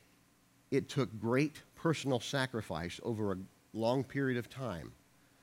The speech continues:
for him to do that. But he did that. Isn't that amazing? That's what can happen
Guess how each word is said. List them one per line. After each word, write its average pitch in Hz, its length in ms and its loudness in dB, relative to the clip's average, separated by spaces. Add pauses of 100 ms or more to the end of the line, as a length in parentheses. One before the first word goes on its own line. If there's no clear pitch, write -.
(220)
for 98 100 -4
him 113 220 2
to 107 80 -4
do 110 220 -2
that. 64 200 -10 (840)
But 95 100 -6
he 101 80 -2
did 120 200 -2
that. - 160 -14 (600)
Isn't - 20 -20
that 127 100 -2
amazing? 95 440 -6 (2250)
That's 147 200 2
what 151 140 -2
can 139 100 2
happen 123 400 -4